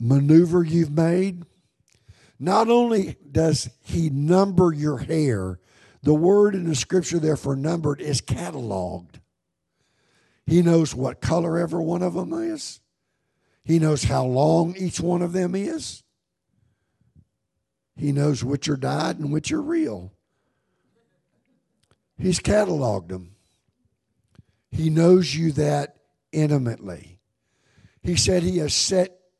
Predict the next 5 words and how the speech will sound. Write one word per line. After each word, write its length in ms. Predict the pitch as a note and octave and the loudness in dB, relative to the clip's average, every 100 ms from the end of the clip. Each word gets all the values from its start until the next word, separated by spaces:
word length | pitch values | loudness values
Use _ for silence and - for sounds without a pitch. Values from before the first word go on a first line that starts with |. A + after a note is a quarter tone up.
| _ | _
before 560 | A#2+ C#3+ - D#3+ F3 F#3 | -6 -6 -2 2 4 2
you 500 | D#3+ F3+ F#3+ G#3+ G3 _ _ _ _ _ _ _ _ _ _ _ _ _ _ _ - | 0 0 0 0 -6 _ _ _ _ _ _ _ _ _ _ _ _ _ _ _ -2
and 180 | D3 | 0
behind 640 | B2+ B2+ D3+ D3+ C#3+ B2+ F#2 | 2 2 2 2 2 2 2
you. 360 | F#2 D#2+ E2+ | -2 -2 -12